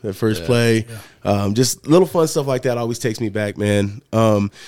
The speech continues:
Speaker 1: you brought it up a little bit earlier. You said you, you've gone through some challenges in life. Um, we, we all have, and that's kinda what defines our, our motivation and our drive. Um, what are some of the biggest challenges you had to overcome early in your football life,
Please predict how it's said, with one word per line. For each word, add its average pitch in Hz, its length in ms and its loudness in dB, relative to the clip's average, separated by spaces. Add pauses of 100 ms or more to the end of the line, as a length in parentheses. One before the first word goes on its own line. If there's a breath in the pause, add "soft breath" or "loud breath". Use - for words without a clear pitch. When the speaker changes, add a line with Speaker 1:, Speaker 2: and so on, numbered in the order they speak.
(140)
Speaker 1:
you 135 140 0
brought 147 240 2
it 131 80 0
up 131 100 -2
a 113 40 -10
little 127 140 -2
bit 113 120 -6
earlier. 110 280 2
You 107 180 0
said 117 280 2
you, 107 240 -4
you've 113 160 0
gone 113 220 2
through 117 120 -4
some 104 140 -6
challenges 104 500 -4
in 95 120 0
life. 95 340 -2 (400 loud breath)
Um, 92 340 -4
we, 104 180 0 (200)
we 110 120 2
all 117 200 4
have, 104 360 -8
and 98 100 -6
that's 101 160 -4
kinda 104 220 -2
what 98 140 -4
defines 98 540 -4 (340 soft breath)
our, 95 300 -4
our 98 100 -2
motivation 98 580 0
and 92 80 -2
our 87 120 -2
drive. 92 420 -4 (380 loud breath)
Um, 98 280 -2
what 139 140 4
are 170 100 0
some 156 160 -6
of 135 60 -6
the 107 80 -6
biggest 110 360 -2
challenges 107 400 -2
you 107 80 0
had 101 80 0
to 101 80 -2
overcome 95 580 -6
early 113 260 2
in 98 60 0
your 85 120 -6
football 101 460 -2
life, - 420 -14